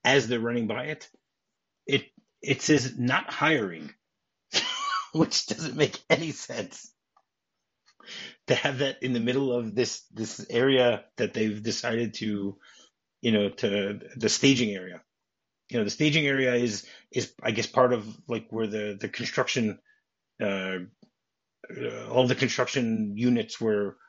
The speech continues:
are kept and stuff like that because, you know, the building is under construction. But why would they have a sign there saying "not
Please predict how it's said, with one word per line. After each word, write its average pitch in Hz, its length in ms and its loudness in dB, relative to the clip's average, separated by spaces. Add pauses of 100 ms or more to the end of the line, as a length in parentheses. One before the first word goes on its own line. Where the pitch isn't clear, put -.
(120)
are 113 140 2
kept - 400 -2
and 107 160 -4
stuff - 220 -8
like 104 140 -6
that 101 120 -4
because, 101 300 -4
you 113 100 0
know, 107 80 0
the 101 60 -2
building 110 380 -2 (220)
is 135 220 4
under 113 240 -2
construction. - 480 -4 (680)
But 76 140 -2
why 110 180 2
would 196 140 2
they 214 80 4
have 147 120 0
a - 60 -2
sign 131 400 0
there 101 240 -2
saying 104 320 -6
"not - 160 -6